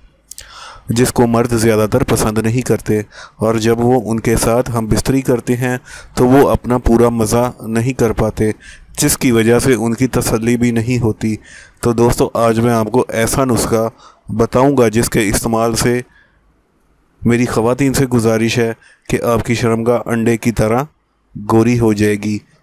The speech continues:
बिल्कुल गोरी चिट्टी हो जाएगी और जब मर्द देखेगा तो वो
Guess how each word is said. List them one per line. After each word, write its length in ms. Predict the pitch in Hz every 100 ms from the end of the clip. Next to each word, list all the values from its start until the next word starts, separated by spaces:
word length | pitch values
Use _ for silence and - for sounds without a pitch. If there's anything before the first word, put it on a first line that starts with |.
| _
बिल्कुल 460 | 107 120 131 135 131
गोरी 280 | 113 107 113
चिट्टी 340 | 120 104 120
हो 160 | 120 117
जाएगी 400 | 120 123 127 131 - _ _
और 160 | 120 113
जब 340 | 104 120 120 - -
मर्द 360 | 113 117 113 104
देखेगा 520 | 107 - 131 127 131
तो 160 | 127 117
वो 120 | 117